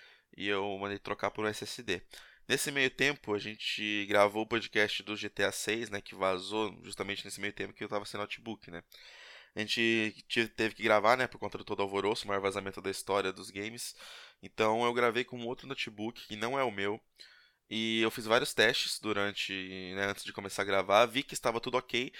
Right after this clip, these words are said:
mas durante o podcast ele acabou não pegando a minha voz, né, meu fone acabou não pegando minha voz, e o que pegou minha voz foi a webcam do notebook.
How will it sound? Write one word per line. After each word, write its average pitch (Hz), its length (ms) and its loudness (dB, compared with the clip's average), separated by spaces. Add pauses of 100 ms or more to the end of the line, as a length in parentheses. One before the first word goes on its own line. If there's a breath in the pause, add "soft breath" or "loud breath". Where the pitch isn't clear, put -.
(260 loud breath)
mas 120 600 4
durante 139 420 4
o - 20 -12
podcast 123 480 0
ele 127 120 -2
acabou 117 880 0 (260 loud breath)
não 117 140 2
pegando 123 720 2
a - 80 -4
minha 101 200 2
voz, 98 320 4
né, 95 80 -2
meu 95 160 -2
fone 104 260 -4
acabou 104 260 -2
não 110 120 -6
pegando 104 260 -4
minha 110 160 0
voz, 107 320 2
e 127 40 -14
o - 20 -20
que - 160 -20 (100)
pegou 127 240 0
minha 110 160 4
voz 110 260 2
foi 120 280 -4
a 95 100 2
webcam 110 500 4 (140)
do 110 80 0
notebook. 117 680 -2